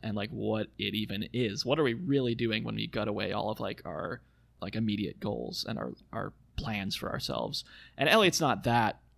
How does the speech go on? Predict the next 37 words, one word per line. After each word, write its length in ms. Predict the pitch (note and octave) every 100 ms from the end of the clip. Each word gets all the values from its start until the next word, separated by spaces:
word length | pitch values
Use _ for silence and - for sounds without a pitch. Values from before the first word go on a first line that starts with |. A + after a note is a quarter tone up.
| _ - -
modern, 560 | A2+ G2+ A2+ A#2 C3 -
I 80 | B2+
guess. 400 | C3+ C3 - -
She's 180 | - C3+
not 140 | A#2+ -
saying 280 | A2 D2+
that, 340 | A2+ C3 G#2 - - - - -
but 160 | E3
she 280 | - F3+ F3
is 380 | G3+ G3 - - - - - - _ _ -
depicting 520 | D3+ - E3 E3+ D#3+
people 400 | D#3 D3+ C#3 C#3
who, 600 | A#2+ C3 B2 A#2+ A#2 A2+ - _ _ _ _
like 260 | A#2 B2 -
all 240 | B2 C3
of 100 | A#2
us, 280 | G#2+ G#2 - - _ _ _ _ _ _ _ _ -
think 360 | F3+ G3 -
they 160 | D3 B2+
might 240 | A#2+ A2
know 220 | A#2+ A#2+
certain 340 | A2+ C3+ A#2+ C#3+
things, 400 | C#3+ D3+ D3 - - - _ -
but 260 | A#2 - _ _ _ -
don't, 340 | G#2+ D#2 - - - _ _ -
and 100 | B2+
they 80 |
think 320 | B2 - E3 -
they 100 | C3+
might 180 | C3
be 80 | B2+
doing 220 | A2+ A#2
something 340 | B2 B2+ B2 B2
for 160 | A#2 A2
a 40 |
good 200 | A#2 A2+
reason 360 | A2 A2+ A2